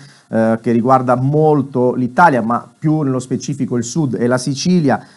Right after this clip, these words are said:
Meccanici, agricoltori, estetiste, in nero un lavoratore su cinque, e questo è certamente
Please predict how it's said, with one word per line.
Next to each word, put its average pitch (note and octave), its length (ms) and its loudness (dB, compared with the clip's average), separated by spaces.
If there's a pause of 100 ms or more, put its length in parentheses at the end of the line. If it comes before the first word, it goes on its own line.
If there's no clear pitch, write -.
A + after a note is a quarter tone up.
(140)
Meccanici, B2 680 0
agricoltori, B2+ 640 0
estetiste, C3+ 720 0
in E3 160 2
nero B2 380 2
un D#3 200 0
lavoratore B2 720 0
su - 180 -4
cinque, C3 640 2
e G3+ 140 -6
questo A#2+ 280 -4
è - 20 -6
certamente A#2+ 720 -4